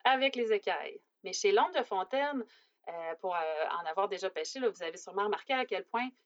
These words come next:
c'est lisse, les écailles sont très petites, très minces. Donc, on n'est pas capa-, on n'est pas capable d'aller faire ces lectures-là, euh, que ce soit les lectures d'âge ou les lectures avec, euh, le laser que je vous parlais.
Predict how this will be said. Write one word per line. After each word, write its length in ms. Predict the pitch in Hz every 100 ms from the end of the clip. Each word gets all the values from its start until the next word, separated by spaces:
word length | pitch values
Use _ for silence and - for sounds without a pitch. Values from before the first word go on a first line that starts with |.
| _
c'est 220 | - 180
lisse, 340 | 220 302 - _ _ _
les 180 | 190 175
écailles 280 | 170 240 262
sont 180 | 202
très 180 | 180 233
petites, 420 | - 233 - 254 - -
très 160 | 196
minces. 460 | 170 185 247 254 _ _ _ _ _
Donc, 100 | 190 180
on 40 |
n'est 120 | 175
pas 200 | - 269
capa-, 300 | 269 - 240
on 60 | 190
n'est 80 | 190
pas 100 | 247
capable 280 | 220 233 226
d'aller 200 | 170 -
faire 200 | 208 214
ces 160 | 202
lectures-là, 640 | 185 180 - 185 180 156 - _
euh, 100 | 190 -
que 100 | 170
ce 120 | 196
soit 180 | - 226
les 120 | 202
lectures 360 | 190 - 180
d'âge 400 | 170 196 226 214 -
ou 100 | 202
les 140 | 202
lectures 400 | 190 160 - 220
avec, 320 | 208 180 180 -
euh, 40 | - _ _ 180
le 60 |
laser 420 | 170 156 185 185 175
que 80 | 196
je 100 | 170
vous 80 | -
parlais. 300 | - - _